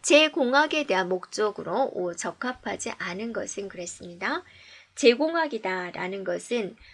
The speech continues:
어, 기존에 있는 시스템을 새로운 요구에 맞도록 소프트웨어에 대한 성능도 향상시키고 보다 나은 시스템을 구축하는 것을 말을 하고 있습니다.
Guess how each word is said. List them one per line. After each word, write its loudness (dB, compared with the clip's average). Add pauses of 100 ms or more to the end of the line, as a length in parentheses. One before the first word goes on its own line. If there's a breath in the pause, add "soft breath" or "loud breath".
(120 loud breath)
어, -4
기존에 0
있는 -2
시스템을 -4
새로운 -2
요구에 0
맞도록 -6 (220 loud breath)
소프트웨어에 0
대한 -4
성능도 -6
향상시키고 -4 (240 loud breath)
보다 4
나은 -4
시스템을 -6
구축하는 -8
것을 -6
말을 -8
하고 -4
있습니다. -2